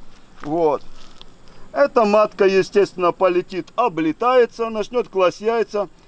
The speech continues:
И тогда, э, будет, э, можно и посмотреть, что с ней,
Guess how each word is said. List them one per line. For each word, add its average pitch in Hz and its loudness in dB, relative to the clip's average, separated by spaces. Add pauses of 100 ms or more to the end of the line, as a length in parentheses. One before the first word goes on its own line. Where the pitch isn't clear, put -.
(340)
И 202 2
тогда, 202 2 (320)
э, 170 0
будет, 185 -2
э, 170 0
можно 175 0 (440)
и 196 0 (140)
посмотреть, 185 0
что 202 -2
с - -10
ней, 180 -2